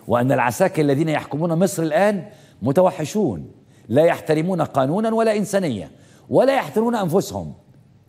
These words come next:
إلا بأن تظهر لهم العين الحمراء." ويدعو رئيس الوزراء بريطانيا الجديد أن يعرفهم حجمهم.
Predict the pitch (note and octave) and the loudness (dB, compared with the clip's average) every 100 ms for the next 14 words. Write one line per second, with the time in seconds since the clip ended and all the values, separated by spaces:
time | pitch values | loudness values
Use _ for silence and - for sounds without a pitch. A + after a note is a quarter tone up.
0 | _ _ _ _ - A2 B2+ A#2+ B2 B2 | _ _ _ _ -4 0 2 2 0 -2
1 | A#2 F3 D#3+ D3+ C3+ D#3 C#3 C3 C#3+ C#3+ | 0 0 0 -2 0 0 -2 -4 -4 -4
2 | - B2 A#2 F#2+ - - - B2 E3 E3+ | -4 -4 -2 -4 -6 -20 -4 2 4 4
3 | B2 A#2+ B2 C3 A#2 A2 C3 A2+ A2+ A2 | 2 0 0 0 0 2 2 2 0 0
4 | B2 A2 G#2+ C#3+ A3 E3+ - - - - | -2 -2 0 0 0 -2 -10 -20 -14 -2
5 | D3 D3+ C3 C#3+ F#3 G#3+ B2 A2+ A#2 A2+ | 2 2 2 4 2 2 -2 -6 -4 -2
6 | A2+ D#2+ | -4 -4